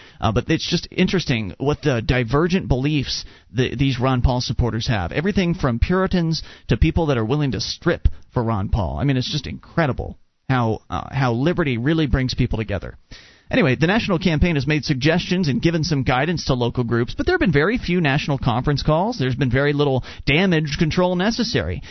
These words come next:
It's as if there are hundreds of sovereign states with thousands of individual citizens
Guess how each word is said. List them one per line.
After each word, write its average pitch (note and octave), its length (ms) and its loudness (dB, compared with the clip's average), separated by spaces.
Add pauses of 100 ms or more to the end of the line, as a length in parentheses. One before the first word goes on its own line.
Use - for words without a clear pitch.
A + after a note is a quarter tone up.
(120)
It's F#3 120 2
as G#3 120 2
if C4+ 200 0
there D#3+ 160 2
are C#3 80 0
hundreds A#3+ 440 0
of C#3 120 -2
sovereign G#3 500 0
states D3 500 -2
with G#2+ 160 -2
thousands F#3 460 0
of D3 100 0
individual D#3 420 0
citizens B2 600 -2